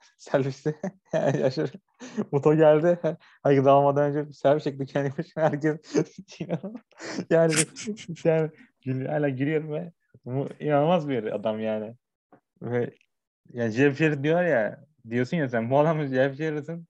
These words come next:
böyle on katı daha, e, kendi işini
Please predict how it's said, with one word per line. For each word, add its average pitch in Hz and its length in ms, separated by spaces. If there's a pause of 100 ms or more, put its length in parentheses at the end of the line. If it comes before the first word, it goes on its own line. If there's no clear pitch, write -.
(140)
böyle 113 200
on 151 220
katı 143 420
daha, 139 240 (800)
e, 110 380 (1400)
kendi 127 260
işini 131 420